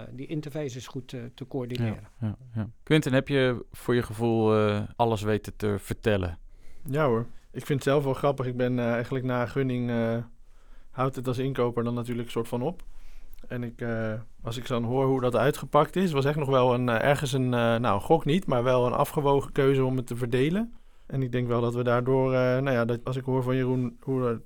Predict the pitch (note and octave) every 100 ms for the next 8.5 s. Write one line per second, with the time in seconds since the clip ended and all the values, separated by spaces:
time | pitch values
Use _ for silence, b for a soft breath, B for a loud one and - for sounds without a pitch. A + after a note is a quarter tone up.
0 | - - C#3 C3+ C3 C3 B2+ B2 B2+ B2+
1 | B2+ C#3 C#3 C3+ - C3 C#3 C3+ B2+ B2+
2 | B2+ B2+ B2+ B2+ B2+ B2 B2+ C#3+ A#2+ B2
3 | - - b b b b b b A#2+ A#2
4 | B2 B2 B2 B2+ C#3+ C3+ - - A#2 B2
5 | B2+ B2+ B2+ C3 C3+ C3+ B2+ C3+ C3+ C#3
6 | B2+ C3+ C#3+ C#3 C#3 C3 C3+ C#3+ C#3 C3+
7 | D#3 - A#2 A2+ A2+ - G#2+ - - -
8 | - - - - -